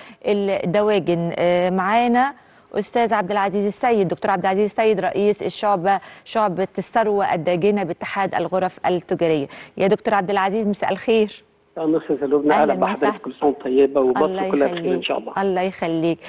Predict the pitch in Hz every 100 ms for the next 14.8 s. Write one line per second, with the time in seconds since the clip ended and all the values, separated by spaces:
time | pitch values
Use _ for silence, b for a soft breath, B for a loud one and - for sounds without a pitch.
0 | B B 175 190 185 208 240 - 175 185
1 | 226 185 165 - 180 240 226 214 B B
2 | B 180 196 226 269 180 196 - 175 -
3 | 196 - 220 - - - - 214 233 269
4 | 285 302 269 240 214 214 202 185 196 196
5 | 285 277 220 196 202 262 226 226 214 214
6 | 254 233 277 277 208 - 202 170 165 285
7 | 277 311 339 330 269 247 262 330 302 302
8 | 269 214 196 - 196 - 202 202 202 269
9 | 233 285 202 185 208 190 180 - - 143
10 | - 156 156 170 196 185 151 170 180 156
11 | 147 - 160 160 135 - 139 147 147 -
12 | 131 156 240 214 - - - 143 143 214
13 | 190 - 165 160 156 143 180 202 185 -
14 | 175 185 175 - 226 208 - 190